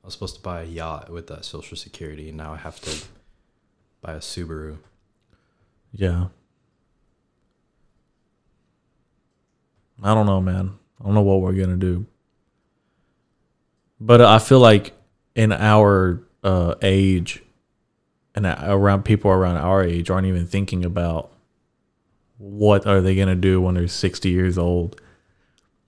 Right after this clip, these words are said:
Speaker 2: when they're sixty-five. Like, what are you fucking gonna do? This,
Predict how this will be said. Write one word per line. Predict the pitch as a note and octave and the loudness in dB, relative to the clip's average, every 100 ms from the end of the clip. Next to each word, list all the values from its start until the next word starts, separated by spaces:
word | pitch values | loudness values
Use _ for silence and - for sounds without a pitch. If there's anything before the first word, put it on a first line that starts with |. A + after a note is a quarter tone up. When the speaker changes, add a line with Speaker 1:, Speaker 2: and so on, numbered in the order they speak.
| _ | _
Speaker 2:
when | G2 | 0
they're | G2 F2+ | 2 2
sixty-five. | - F#2 - F2+ - F2 F2 E2+ E2 - _ _ _ _ _ _ _ _ _ - | 0 -2 -2 -4 -2 -2 0 -2 -6 -12 _ _ _ _ _ _ _ _ _ -6
Like, | F2+ | -2
what | F#2 A#2 | 2 4
are | |
you | B2+ G#2+ | 4 0
fucking | - G2+ G2 G2+ | -2 -2 0 -2
gonna | F#2 F2+ E2+ | -2 0 -2
do? | E2+ E2 D#2+ - _ - | -2 -4 -8 -14 _ -4
This, | A2 - | -4 -4